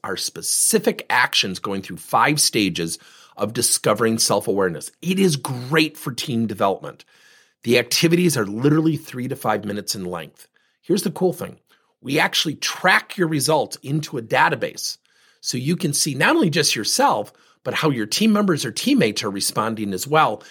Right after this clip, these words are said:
and the things they're doing. See, if we all have self-awareness, conflict becomes easier. If we all have self-awareness, we have better collaboration and communication. If we all have self-awareness, we have an opportunity to have cross-departmental collaboration.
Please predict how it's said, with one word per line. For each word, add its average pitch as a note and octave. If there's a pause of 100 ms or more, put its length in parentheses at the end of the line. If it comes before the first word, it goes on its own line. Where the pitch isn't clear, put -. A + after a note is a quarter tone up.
(160)
and A#2+
the A2+
things C#3
they're E3+
doing. G#2 (380)
See, -
if F#3
we F#4+
all A#4
have C3
self-awareness, A#2+ (180)
conflict D3
becomes F#2+
easier. A2 (240)
If D3
we E4
all G#4+
have D#3
self-awareness, C3+
we C3+
have C#3
better A2
collaboration F#2+
and F2+
communication. G2 (260)
If D3
we D#4
all G4+
have D#3+
self-awareness, C3+ (1400)
we B2+
have B2+
an B2
opportunity B2
to -
have G#2+
cross-departmental A2+
collaboration. F#2